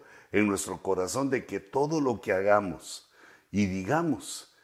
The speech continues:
sea para la gloria de tu nombre. Gracias, Señor. Amén y amén.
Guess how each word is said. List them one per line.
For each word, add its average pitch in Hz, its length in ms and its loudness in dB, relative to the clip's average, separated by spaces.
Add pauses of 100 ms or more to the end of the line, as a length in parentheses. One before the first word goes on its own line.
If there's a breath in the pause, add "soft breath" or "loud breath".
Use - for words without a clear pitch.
(120)
sea - 360 6
para 90 220 0
la 82 220 -4
gloria 98 560 0
de 78 100 -8
tu - 180 -14
nombre. 69 520 -18 (1400 loud breath)
Gracias, 98 500 8
Señor. 80 380 -6 (2000 loud breath)
Amén 87 720 0 (1000 soft breath)
y 104 160 8
amén. 87 340 4